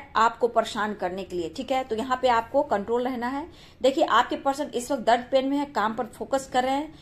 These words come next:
यहाँ पे सबसे बड़ी बात, मेरे व्यूअर्स, मेरी सोल सिस्टर, मेरे सोल ब्रदर्स, मैं कहना चाहूंगी, यहाँ पे आपको मेंटली, फिजिकली स्ट्रांग बनना है।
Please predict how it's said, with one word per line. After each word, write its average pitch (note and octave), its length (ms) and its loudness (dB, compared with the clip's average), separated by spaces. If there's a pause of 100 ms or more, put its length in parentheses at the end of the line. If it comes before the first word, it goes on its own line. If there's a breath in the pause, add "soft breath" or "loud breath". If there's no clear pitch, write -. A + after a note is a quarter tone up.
(140)
यहाँ C#4+ 240 6
पे E4 140 -2
सबसे D#4 360 2
बड़ी D#4 160 4
बात, D4 260 4 (200)
मेरे C4 220 0
व्यूअर्स, C4+ 420 -2
मेरी B3 160 -4
सोल C4 220 2
सिस्टर, B3+ 320 -4
मेरे B3 180 0
सोल B3 300 0
ब्रदर्स, A3+ 420 2
मैं A#3 140 -4
कहना A#3 300 -2
चाहूंगी, A3+ 460 -2 (360 loud breath)
यहाँ C#4 260 2
पे D4 80 6
आपको C4 540 4
मेंटली, B3+ 420 -2
फिजिकली B3 540 -4
स्ट्रांग G#3+ 380 -2
बनना F#3+ 280 -2
है। A3 200 0